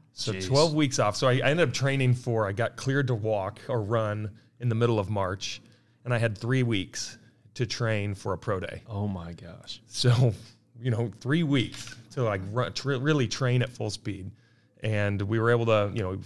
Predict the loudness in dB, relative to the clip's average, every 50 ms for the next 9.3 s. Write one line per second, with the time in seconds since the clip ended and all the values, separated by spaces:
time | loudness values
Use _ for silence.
0 | -10 -6 -4 -2 -2 -2 -2 0 0 2 2 2 0 0 0 0 0 0 0 -2
1 | -2 0 0 0 0 0 0 0 0 0 0 0 0 0 -2 -2 -2 -2 0 0
2 | 0 0 -2 -2 -2 -2 -4 -4 -2 -2 -2 -2 -2 -2 -4 -4 -4 -6 -6 -6
3 | -8 -8 -4 -2 -2 -2 -2 -2 -4 -4 -4 -2 -2 -2 -2 -4 -4 -6 -6 -10
4 | -18 _ _ _ _ _ _ _ _ _ _ _ _ _ _ _ _ _ _ -4
5 | -2 0 0 0 0 0 -2 -6 -8 -10 -10 -6 -4 -2 0 0 0 -2 -4 -4
6 | -2 0 0 0 0 -2 -4 -6 -4 -4 -4 -4 -4 -4 -4 -4 -4 -2 -2 -2
7 | -2 -2 -6 -8 -4 -2 0 0 0 0 0 -2 -2 -2 -2 -2 -4 -4 -2 -4
8 | -6 -6 -6 -6 -4 -4 -4 -4 -4 -4 -4 -4 -4 -4 -4 -4 -4 -4 -6 -8
9 | -10 -8 -8 -8 -10